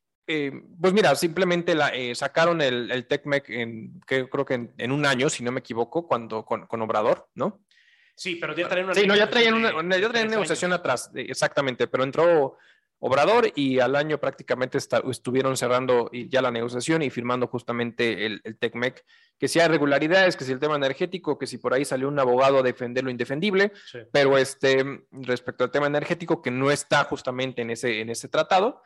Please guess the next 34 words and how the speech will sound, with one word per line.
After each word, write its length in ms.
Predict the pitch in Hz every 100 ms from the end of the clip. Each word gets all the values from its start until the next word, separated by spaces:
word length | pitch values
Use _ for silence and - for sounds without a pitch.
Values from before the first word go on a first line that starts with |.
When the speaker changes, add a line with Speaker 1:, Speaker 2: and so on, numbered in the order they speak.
| _ _
Speaker 1:
pero 160 | 143 151
bueno, 260 | 165 120 - _ _ _ _
en 80 | 156
el 100 | 165
tema 240 | 226 233
de 100 | 208
Corea, 320 | 202 190 190
si 180 | 185 175
bien 440 | 151 165 180 - _ _ -
actualmente 720 | 139 139 175 165 170 170 170
es 120 | 156
una 100 | 170
economía 400 | 156 139 131 147
muy 180 | 147 151
importante 560 | 156 - 131 139 135 139
porque 260 | 120 -
sí 380 | 117 139 139 - -
importamos 520 | 127 123 - 147 135
muchísimo 480 | 135 135 151 151 131
de 100 | 127
ahí, 340 | 131 143 156 _ _ _ _ _ _ _ -
eh, 140 | 127
nos 160 | 147 -
falta 240 | 156 151 156
exportar. 540 | - 135 131 156 147
Creo 160 | 175 190
que 80 |
aquí 140 | 208 196
el 60 |
punto 260 | 175 180 175
fundamental, 600 | 165 143 127 123 131 143
porque, 400 | 143 135 123 98
eh, 280 | 104 117 101
que 220 | - 87